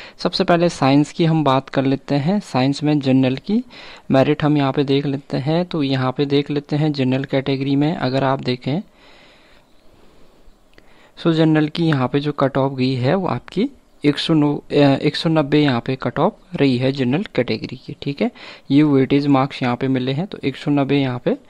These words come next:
कट ऑफ जो है साइंस में यहाँ पे रही है। उसके बाद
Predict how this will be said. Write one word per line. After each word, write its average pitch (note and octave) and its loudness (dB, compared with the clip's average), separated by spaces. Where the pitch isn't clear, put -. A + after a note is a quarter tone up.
कट C3 2
ऑफ F3+ 0
जो C3 0
है C3 0
साइंस B2+ -2
में D3 2
यहाँ A#2+ -2
पे G3 -2
रही B2+ 0
है। D3 -2
उसके F3+ -2
बाद D3+ 2